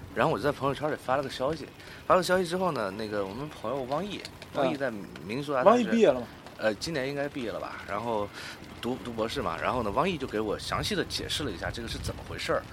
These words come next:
Speaker 1: 他的这个解释是在《南方周末》出那篇最高大法-，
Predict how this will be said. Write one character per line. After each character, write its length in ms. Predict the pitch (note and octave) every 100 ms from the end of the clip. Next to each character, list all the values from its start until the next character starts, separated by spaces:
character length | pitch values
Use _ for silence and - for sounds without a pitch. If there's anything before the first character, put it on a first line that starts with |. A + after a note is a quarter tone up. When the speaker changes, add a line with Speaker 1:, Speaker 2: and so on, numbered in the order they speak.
| - - -
Speaker 1:
他 180 | - G#3
的 120 | G#3+
这 100 | F3
个 80 | F3+
解 240 | - F#2
释 220 | - C#3
是 160 | - C#3+
在 160 | C3+ A2+
《南 200 | G2+ D3
方 160 | F3
周 140 | E3+ F3+
末》 180 | F3 -
出 280 | - D3+
那 160 | E3+ C#3
篇 400 | A2 A#2 A#2+ A#2 A2
最 140 | D#3
高 160 | C#3+ D3+
大 180 | D#3 B2
法-， 160 | G#2+